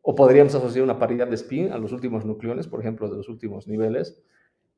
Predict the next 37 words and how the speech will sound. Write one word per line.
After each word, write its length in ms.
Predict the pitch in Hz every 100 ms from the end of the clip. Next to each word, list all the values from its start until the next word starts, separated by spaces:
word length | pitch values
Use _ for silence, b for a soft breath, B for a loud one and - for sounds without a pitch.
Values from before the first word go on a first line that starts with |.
| _
o 220 | - 110 -
un 500 | 156 170 170 170 -
tipo 300 | 147 143 135
de 80 |
emparejamiento, 840 | 113 110 113 117 123 151 160 - 101
que 100 | 107
es 120 | 107
como, 260 | - 87 -
también 280 | 110 113
con 100 | 110
el 100 | 101
término 380 | 101 110 107 104
que 160 | - 98
les 180 | - 107
había 140 | 107
dicho 220 | 110 101
que 80 | 104
se 240 | 95 95 -
menciona 440 | 110 110 139 127
esta 180 | 101 - 95
propiedad, 480 | - - 104 -
¿no? 260 | - 143 156 _ _ _ _ _ _
Entonces, 340 | - 123 127
estos 140 | 143 151
nucleones 600 | 151 156 156 151 160 156
pueden, 480 | - 127 127 127 -
eh, 420 | 110 107 101 98
tener, 240 | 117 120 123
un, 460 | 127 123 107 85 _ _
un, 180 | 131 117
por 180 | 113 123
ejemplo, 720 | 127 131 127 117 107 101 - _ _
si 260 | - 113
son, 360 | 113 123 120 123
si 100 | 131
es 140 | 127
un 280 | 131 127 127